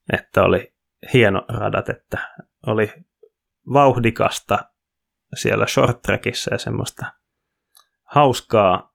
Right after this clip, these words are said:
ajettavaa reittiä, ja sitten maratonissa oli vissiin aika paljon sunnuntain kisassa sitten polkua ja teknistä pätkää, mutta ei kuulemma ollut liikaa, että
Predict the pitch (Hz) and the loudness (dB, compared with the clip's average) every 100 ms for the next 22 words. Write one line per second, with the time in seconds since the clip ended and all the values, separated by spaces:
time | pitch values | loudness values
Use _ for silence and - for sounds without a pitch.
0 | - 113 104 - - 101 98 101 98 95 | -2 0 -2 -4 -2 0 0 0 0 -2
1 | - _ 107 98 98 95 - _ _ _ | -6 _ 0 2 0 -4 -8 _ _ _
2 | _ - - _ 101 - _ _ _ - | _ -16 -16 _ -6 -6 _ _ _ -6
3 | 120 117 104 - - - - 110 104 - | -2 2 2 0 -4 -6 -4 -2 -2 -4
4 | - 110 107 104 104 110 104 104 - _ | -2 -2 0 -2 0 0 2 0 -4 _
5 | _ _ _ _ _ _ _ _ _ - | _ _ _ _ _ _ _ _ _ -2
6 | 131 123 107 104 101 98 104 104 - 104 | 4 4 4 2 0 0 -4 -6 -6 -10
7 | 117 - - - 123 110 98 95 92 - | -8 -8 -6 2 4 4 0 -2 -2 0
8 | 113 - 101 - 104 113 - - - 82 | -2 -2 -8 -8 -6 -6 -6 -6 -6 -4
9 | - - 110 - _ - 117 113 110 107 | -8 -4 -4 -4 _ -2 0 0 0 2
10 | 101 104 98 104 110 110 113 104 - - | 2 0 0 0 0 0 -2 -2 -6 -8
11 | - - - - | -10 -14 -16 -16